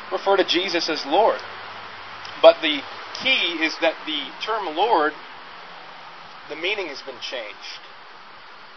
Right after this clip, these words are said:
And let me, uh, let me illustrate what I mean. In the, uh,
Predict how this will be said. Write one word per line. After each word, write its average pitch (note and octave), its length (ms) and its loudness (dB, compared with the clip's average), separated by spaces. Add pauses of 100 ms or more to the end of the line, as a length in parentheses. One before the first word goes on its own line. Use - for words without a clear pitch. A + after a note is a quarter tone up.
(800)
And C#3 100 -6
let F3+ 140 4
me, E3 180 2
uh, A#2 260 10 (160)
let D3 80 -6
me D3 140 -4
illustrate C#3 500 2 (960)
what C#3+ 120 4
I B2+ 120 2
mean. C3+ 260 -2 (1500)
In F#3+ 200 0
the, F3+ 200 8
uh, C#3 360 12